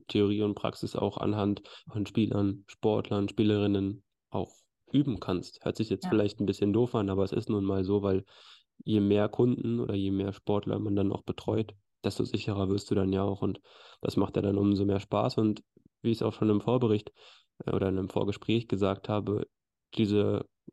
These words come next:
Speaker 1: Verbindung zu vereinen, wenn du es wirklich willst, wird hundert Prozent kommen, weil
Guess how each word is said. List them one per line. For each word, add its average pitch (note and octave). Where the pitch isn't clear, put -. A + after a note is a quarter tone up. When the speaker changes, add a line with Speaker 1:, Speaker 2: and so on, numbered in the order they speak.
Speaker 1:
Verbindung A#2+
zu G#2
vereinen, G#2+
wenn G#2
du G#2
es G2
wirklich G#2
willst, G#2+
wird G2
hundert G#2
Prozent -
kommen, G2+
weil G2